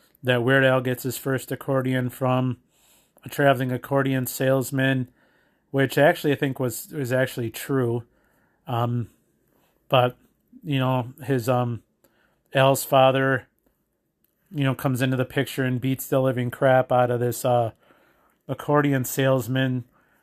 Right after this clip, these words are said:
to the point where, um, Al's mother actually buys him the accordion and tells him that he's gotta, you know, learn it in secret and this and that and the other thing. And then that kinda just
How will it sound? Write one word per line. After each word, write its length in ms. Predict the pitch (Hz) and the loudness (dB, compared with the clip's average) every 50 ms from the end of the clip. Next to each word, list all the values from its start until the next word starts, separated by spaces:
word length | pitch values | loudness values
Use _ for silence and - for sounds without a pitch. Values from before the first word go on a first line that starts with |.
| _ _ _ | _ _ _
to 100 | - 139 | -4 -4
the 80 | 135 131 | -4 -2
point 300 | - - 135 131 135 135 | 0 0 0 0 2 2
where, 380 | 131 131 127 127 127 120 - - - - | 2 2 2 2 0 -2 -4 -8 -16 -8
um, 460 | - 151 139 135 127 127 127 123 107 - _ _ _ _ _ _ _ _ _ _ _ _ _ _ _ _ _ _ _ _ _ _ _ - | -4 0 0 0 0 0 -2 -4 -8 -10 _ _ _ _ _ _ _ _ _ _ _ _ _ _ _ _ _ _ _ _ _ _ _ 2
Al's 320 | 147 139 139 135 131 - | 4 4 4 4 2 0
mother 300 | 139 135 135 131 135 131 | 0 0 0 2 2 2
actually 320 | 131 131 127 - - 135 123 | 2 2 0 -2 -4 -6 -2
buys 400 | 113 139 131 131 139 131 117 - | 2 2 4 4 4 2 0 -4
him 120 | 135 127 | -6 -4
the 100 | 131 131 | -4 -4
accordion 520 | 123 - - - 139 135 135 131 131 123 127 | -6 -6 -4 -2 -2 0 0 0 -2 -4 -4
and 120 | 123 120 | -6 -4
tells 260 | - 139 135 131 117 | -2 0 0 0 -2
him 80 | 127 127 | -4 -6
that 140 | 127 123 123 | -4 -4 -6
he's 100 | 113 - | -6 -2
gotta, 260 | - 131 123 127 127 | -2 0 0 0 0
you 120 | 123 123 | -2 -4
know, 100 | 120 123 | -4 -4
learn 240 | 120 123 127 131 131 | -4 -2 -2 -2 0
it 140 | 131 131 123 | 0 0 0
in 220 | 123 123 123 113 - _ _ _ _ _ _ _ _ _ _ _ | -2 -2 -4 -6 -10 _ _ _ _ _ _ _ _ _ _ _
secret 680 | - - - 151 147 135 - 147 143 139 135 139 139 | -12 -6 -2 -2 -2 0 2 2 4 4 2 2 0
and 100 | 135 131 | -2 -4
this 180 | 131 123 - - | -4 -4 -6 -6
and 120 | 131 131 | -4 -2
that 100 | 131 131 | -2 -2
and 80 | 131 131 | -2 -2
the 60 | 127 | -2
other 180 | 127 123 131 | -2 -2 -2
thing. 300 | 123 - 143 131 127 131 | -2 -2 -2 -2 -2 -2
And 100 | 131 123 | -2 -2
then 140 | 123 123 123 | -2 -2 -2
that 160 | 120 120 117 | -2 -4 -4
kinda 320 | - - 131 131 131 127 123 | -4 -2 -2 0 0 -2 -2
just 240 | 117 123 113 - | -2 -4 -6 -8